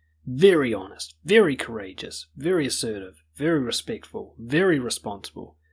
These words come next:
as much as possible. Zero harm done, basically. If we get into stuff that's like violence, we're not talking about assertiveness anymore. See, assertiveness, for example,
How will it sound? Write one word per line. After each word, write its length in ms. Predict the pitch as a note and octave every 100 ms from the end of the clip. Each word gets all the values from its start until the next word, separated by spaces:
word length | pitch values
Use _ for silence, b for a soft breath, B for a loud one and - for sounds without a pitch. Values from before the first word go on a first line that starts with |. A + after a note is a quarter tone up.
| -
as 140 | A2
much 300 | C#3 F3 -
as 80 | D#3
possible. 540 | - B2 - G#2+ - _ _ _ _ _ _ _ C3
Zero 400 | B2 G3 G3 E3
harm 400 | - D3 C#3 A#2+
done, 280 | A#2 G#2 - _ _ _ -
basically. 520 | - - - B1 - _ _ _ _ _ _ _ _ _ _
If 120 | B2+
we 100 | C#3+
get 160 | E3 C4+
into 180 | A#3 D3+
stuff 320 | - G#3 -
that's 220 | A#2 -
like 280 | C3+ A2+ G#2
violence, 720 | A2 C3 F3 F#2+ C#2+ - - -
we're 80 | C3
not 160 | G3+
talking 220 | - G#3 F#3
about 120 | D#3+
assertiveness 800 | - - E3+ F#3 E3 D3+ C3 C#3+
anymore. 600 | C3+ A#2+ A2 F#2+ - - _ _ _ b b b
See, 160 | - D3+
assertiveness, 760 | - A#3+ C4 F#3 E3 C#3 -
for 200 | - A#2+
example, 500 | A2+ A#2+ G2+ F#2 -